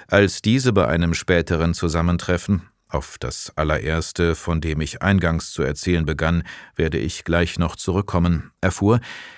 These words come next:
dass ich als Angestellter in einem Zeitungsverlag versuche, meine Familie über Wasser zu halten,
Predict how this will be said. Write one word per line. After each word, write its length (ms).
dass 300
ich 340
als 380
Angestellter 920
in 120
einem 260
Zeitungsverlag 920
versuche, 520
meine 340
Familie 640
über 320
Wasser 280
zu 200
halten, 340